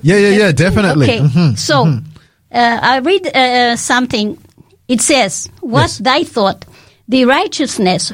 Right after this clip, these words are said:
Speaker 2: which
Speaker 1: Yes.
Speaker 2: Christ taught is conformity
Speaker 1: That's right.
Speaker 2: to the heart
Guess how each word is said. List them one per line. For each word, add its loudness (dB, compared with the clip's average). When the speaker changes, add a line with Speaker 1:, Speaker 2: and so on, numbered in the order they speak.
Speaker 2:
which 0
Speaker 1:
Yes. -12
Speaker 2:
Christ -2
taught 0
is 2
conformity 0
Speaker 1:
That's -4
right. 0
Speaker 2:
to 0
the 2
heart -2